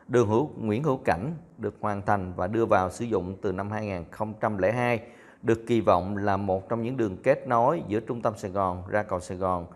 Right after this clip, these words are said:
song song với các đường hiện hữu là Nguyễn Thị Minh Khai và Điện Biên Phủ, giúp cho áp lực giao thông tại thành phố Hồ Chí Minh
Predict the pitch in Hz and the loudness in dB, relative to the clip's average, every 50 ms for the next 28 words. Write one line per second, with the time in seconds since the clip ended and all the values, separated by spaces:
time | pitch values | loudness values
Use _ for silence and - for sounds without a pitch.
0 | - - - - - _ - - 135 123 127 117 - - 131 120 123 113 107 104 | -20 -20 -20 -20 -20 _ 2 4 4 4 4 0 2 2 2 2 2 0 -2 0
1 | 117 127 147 147 - 160 156 151 139 117 110 95 101 101 104 110 107 101 90 87 | 0 0 0 0 0 -2 -2 0 2 2 2 2 2 0 0 2 4 4 4 4
2 | - 120 147 151 - - 98 98 95 90 85 87 87 92 120 - 104 92 101 107 | 4 2 -2 -4 -6 -4 -4 -2 -2 -2 -2 -2 -4 -4 -4 -4 -4 -4 -4 -6
3 | 98 - 117 110 110 107 98 - - - - - _ _ - 90 92 92 90 95 | -4 -2 0 0 0 0 -2 -6 -12 -18 -20 -20 _ _ -4 0 0 0 2 0
4 | 95 92 104 107 104 - 92 85 92 113 131 127 - - - - - _ - 120 | 0 0 -2 -4 -2 0 2 2 2 0 -2 -4 -8 -16 -20 -20 -20 _ 0 2
5 | 143 196 185 - - - 123 113 117 143 - - 110 101 - - - - 104 104 | 2 2 2 0 -2 -2 0 2 2 0 0 0 0 0 0 -2 -4 -2 0 0
6 | 101 98 113 117 117 110 107 95 - - - 85 78 76 76 76 78 - - 85 | 0 2 2 2 2 2 0 -6 -10 -10 -8 -6 -4 -4 -4 -6 -6 -6 -6 -8
7 | 80 80 110 113 - - 123 120 123 117 | -6 -4 -4 -6 -4 -4 -2 0 0 0